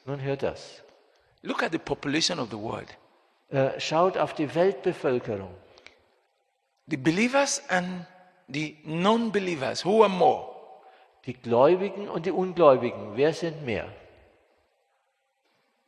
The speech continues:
Speaker 2: The believers
Speaker 1: Die Gläu-
Speaker 2: are less.
Speaker 1: Die
Speaker 2: The
Speaker 1: Gläubigen,
Speaker 2: unbelievers are more.
Speaker 1: die Gläubigen sind weniger und die Ungläubigen sind mehr.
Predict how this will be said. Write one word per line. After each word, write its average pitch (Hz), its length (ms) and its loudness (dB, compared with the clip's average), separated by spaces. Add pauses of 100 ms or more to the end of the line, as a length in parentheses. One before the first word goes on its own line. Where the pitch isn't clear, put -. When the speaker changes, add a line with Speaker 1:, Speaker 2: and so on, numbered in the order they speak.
(1200)
Speaker 2:
The 123 120 -10
believers 135 680 -6 (420)
Speaker 1:
Die 107 80 -12
Gläu- 117 160 0
Speaker 2:
are 156 160 0 (180)
less. 247 540 -2 (1400)
Speaker 1:
Die 131 100 -2
Speaker 2:
The 151 140 4
Speaker 1:
Gläubigen, 117 360 6
Speaker 2:
unbelievers 226 600 4
are 202 140 8
more. 285 460 8 (240)
Speaker 1:
die 131 120 -2
Gläubigen 131 640 4
sind 202 260 -4
weniger 214 460 2
und 143 120 0
die 160 60 0
Ungläubigen 202 720 4
sind 233 260 -4
mehr. 233 320 -2